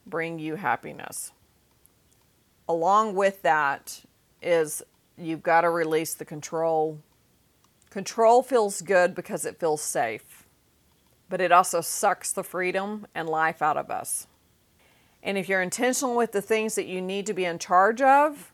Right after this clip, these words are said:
it feels good to be in control. So when you've got a project to work on for work, or when you're in charge of something for your kids, or you're making stuff happen with, um, a project that you're working on at church, or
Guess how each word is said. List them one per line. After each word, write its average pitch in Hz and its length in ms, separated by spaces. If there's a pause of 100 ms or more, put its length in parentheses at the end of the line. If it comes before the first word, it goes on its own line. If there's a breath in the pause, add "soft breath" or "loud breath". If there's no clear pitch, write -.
it 214 100
feels 285 400
good 269 220
to 427 100
be 233 120
in 165 120
control. 147 580 (960 soft breath)
So 220 200
when 202 160
you've 240 160
got 311 120
a 254 60
project 226 440
to 247 60
work 214 240
on 226 160
for 202 140
work, 208 540
or 160 240
when 170 180
you're 214 140
in 208 100
charge 208 320
of 214 100
something 185 280
for 196 120
your 156 200
kids, 226 560
or 185 40
you're 180 140
making 220 320
stuff 196 280
happen 202 580
with, 156 340 (560 soft breath)
um, 131 540
a 165 100
project 226 440
that 214 180
you're 208 100
working 202 320
on 202 180
at - 160
church, 247 760 (640 soft breath)
or 160 680